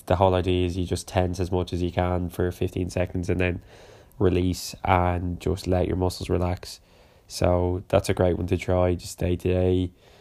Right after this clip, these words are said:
be it on your commute or, or at your desk or wherever it might be. Then on to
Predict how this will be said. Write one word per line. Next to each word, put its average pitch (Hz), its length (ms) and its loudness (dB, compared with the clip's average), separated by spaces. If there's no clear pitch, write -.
be 95 80 2
it 92 80 4
on 90 140 2
your 90 100 0
commute 95 480 4
or, 92 280 4
or 92 240 2
at 90 120 0
your 90 100 2
desk 92 400 0
or 95 240 2
wherever 90 300 0
it 82 80 -2
might 92 180 -4
be. 92 240 -2
Then 104 440 2
on 98 260 2
to 90 540 0